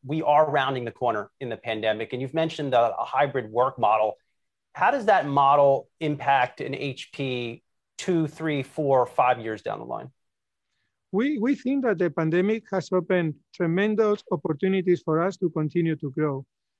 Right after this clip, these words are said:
Speaker 2: When we think about the new ways of working, of learning, of getting access to, to healthcare,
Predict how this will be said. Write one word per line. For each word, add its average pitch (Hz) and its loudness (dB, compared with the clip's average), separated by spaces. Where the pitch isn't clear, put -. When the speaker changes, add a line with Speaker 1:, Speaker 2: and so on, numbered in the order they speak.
Speaker 2:
When 180 2
we 208 2
think 214 0
about 185 4
the 165 0
new 185 2
ways 202 0
of 156 -2
working, 165 0
of 165 0
learning, 165 0
of 170 4
getting 196 2
access 190 0
to, 160 2
to - 0
healthcare, 175 0